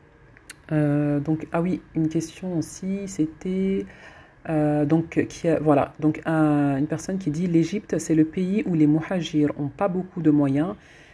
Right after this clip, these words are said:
et le pays le plus abordable. » Alors ça, je suis totalement d'accord avec cette sœur. Euh, vous avez pas les moyens de faire la hijra,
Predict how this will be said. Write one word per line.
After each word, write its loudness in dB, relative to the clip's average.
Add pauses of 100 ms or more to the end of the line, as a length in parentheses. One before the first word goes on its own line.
(240)
et 2
le 4 (260)
pays 2
le 2
plus -2
abordable. » 2
Alors -6
ça, 0
je -4
suis -4 (220)
totalement 0
d'accord 0
avec -4
cette -6
sœur. -4 (680)
Euh, 0 (120)
vous 0
avez 6
pas 0
les 2
moyens 2 (120)
de 0
faire -2
la 4
hijra, 2